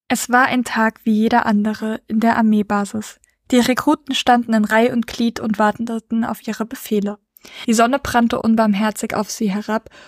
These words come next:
und der Schweiß lief in Strömen über ihre Gesichter. Doch das war nicht das einzige Problem, mit dem sie zu kämpfen hatten. Die Sicherheitsvorkehrungen waren extrem streng und jeder musste mehrere Kontrollen passieren, bevor er auf das Gelände durfte.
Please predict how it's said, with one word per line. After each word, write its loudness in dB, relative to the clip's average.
und 4
der 2
Schweiß 0
lief -4
in -2
Strömen 2
über -4
ihre -2
Gesichter. -4
Doch -2
das 2
war 4
nicht 0
das -6
einzige 0
Problem, 0
mit -4
dem 2
sie -2
zu -10
kämpfen -2
hatten. -6
Die 4
Sicherheitsvorkehrungen 0
waren 2
extrem -2
streng -2
und 0
jeder 4
musste 0
mehrere 0
Kontrollen -2
passieren, -2
bevor 0
er 2
auf -6
das -8
Gelände 0
durfte. -12